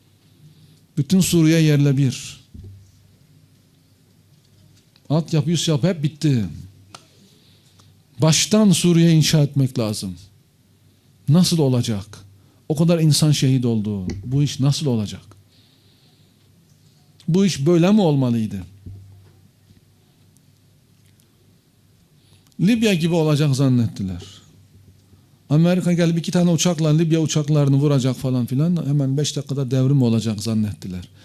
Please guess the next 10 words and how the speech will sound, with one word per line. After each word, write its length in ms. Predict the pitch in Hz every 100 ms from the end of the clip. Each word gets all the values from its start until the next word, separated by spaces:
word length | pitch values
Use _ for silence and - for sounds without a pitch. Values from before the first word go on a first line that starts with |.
| - - 139
Libya'nın 480 | 151 156 156 170
dostu 320 | 143 131 - 143
yoktu. 500 | 143 135 - 110 90 - - _ _ _ _ _ _ _ _ _ _ _ _ _ - _ _
Suriye'nin 480 | - 131 135 147 143
dostu 280 | 135 - 151
çok. 360 | 156 147 - - _ - - - _ _ _ _ _ _ _ _ _ _
Yedirmiyorlar 760 | 113 139 175 220 214 180 156 151
işte, 200 | 143 147
anlamıyor 440 | 143 180 226 214
musun? 380 | 196 143 127